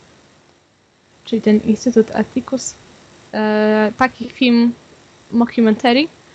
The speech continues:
No ja myślałam, że to będzie coś fajnego, ponieważ lubię, e, filmy w tym klimacie. Niestety według mnie to był słaby film.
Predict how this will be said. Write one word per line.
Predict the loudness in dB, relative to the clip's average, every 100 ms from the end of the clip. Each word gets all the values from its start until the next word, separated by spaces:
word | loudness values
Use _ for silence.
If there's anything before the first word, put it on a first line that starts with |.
| -20 _ _ -2
No | 2
ja | 2 2
myślałam, | 0 0 2
że | 2
to | 0
będzie | 2 0
coś | 0 -4
fajnego, | -2 0 0 0
ponieważ | 0 0 0 -4
lubię, | -2 0 2 0 -4 _ -6
e, | -4 -2 -2
filmy | -2 -2
w | -2
tym | -4
klimacie. | -2 0 0 0 -4
Niestety | -8 -8 -6 -6 -8 _ _ _ _ _ -8
według | -4 0
mnie | 0
to | 0
był | -2
słaby | -2 -2 0
film. | 0 2